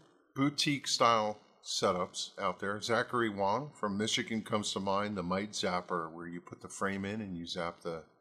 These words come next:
the bees through a similar but different use. Um,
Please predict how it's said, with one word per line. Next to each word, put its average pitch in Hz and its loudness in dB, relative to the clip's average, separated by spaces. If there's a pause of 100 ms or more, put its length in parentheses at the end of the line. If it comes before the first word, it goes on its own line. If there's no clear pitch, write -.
(720)
the 80 -8 (800)
bees 104 2 (760)
through 113 8
a 90 6
similar 127 10
but 95 0
different 107 0 (840)
use. 113 2 (500)
Um, 90 -2